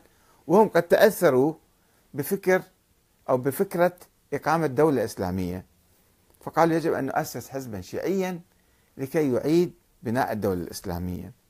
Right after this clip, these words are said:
و-، وظلوا عندهم نفس وحدوي إسلامي، ولا سيما محمد هادي السبيتي،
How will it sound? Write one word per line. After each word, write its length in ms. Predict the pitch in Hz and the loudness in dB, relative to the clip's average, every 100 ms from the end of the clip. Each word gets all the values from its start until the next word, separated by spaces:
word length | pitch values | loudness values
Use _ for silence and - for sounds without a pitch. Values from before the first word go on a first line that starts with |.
| _ _ _ _ - _ | _ _ _ _ -20 _
و-، 120 | 151 - - - | 2 2 2 0
وظلوا 800 | 175 180 170 240 254 214 180 - - | 4 6 6 4 6 6 6 0 -2
عندهم 280 | 165 175 170 | -2 0 0
نفس 480 | 202 190 180 - - | 0 -2 -6 -8 0
وحدوي 560 | 170 - 139 143 147 | 0 0 -2 -2 -2
إسلامي، 500 | - - 110 95 85 - _ _ _ _ _ _ _ | -4 -2 0 0 -4 -12 _ _ _ _ _ _ _
ولا 240 | 120 120 120 | 0 0 0
سيما 380 | - 131 127 | -2 -2 -2
محمد 420 | 117 - 110 110 107 _ _ _ | -4 -6 -6 -6 -6 _ _ _
هادي 240 | 117 120 110 | 0 2 -2
السبيتي، 640 | - 107 127 131 135 135 | -4 -2 -2 -2 -6 -8